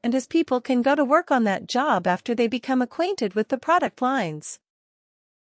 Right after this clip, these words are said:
I told Mister Goldblum that we'd include him in the transfer. I said it was his investigator that got the information about the back taxes and liens so quickly. That not only saved us some problems,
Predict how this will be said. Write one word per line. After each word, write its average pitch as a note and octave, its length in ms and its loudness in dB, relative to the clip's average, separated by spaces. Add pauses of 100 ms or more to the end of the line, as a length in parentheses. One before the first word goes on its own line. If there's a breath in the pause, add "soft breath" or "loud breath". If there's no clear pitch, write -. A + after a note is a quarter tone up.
(160)
I C#4 140 4
told F4 320 0
Mister C#4+ 340 0
Goldblum G#3+ 540 0
that F#3 160 2
we'd C4 160 0
include E4 380 -2
him A#3+ 140 2
in G#3 80 0
the F#3+ 80 0
transfer. F#3 720 -2
I C4+ 120 0
said D#4 360 2
it C#4 140 2
was C4+ 160 -2
his D4 180 -2
investigator A#3 760 0
that F#3 160 0
got C#4 200 0
the B3 140 0
information B3 580 0
about F#3 300 2
the G3 100 -4
back C#4 300 0
taxes A3+ 560 -4
and B3 180 -2
liens C4 300 0
so F4 240 2
quickly. E3+ 560 -4 (1000)
That C#4+ 240 2
not E4+ 220 2
only E4+ 260 4
saved C4 400 0
us F#3 140 0
some F#3 240 -2
problems, F3 640 -2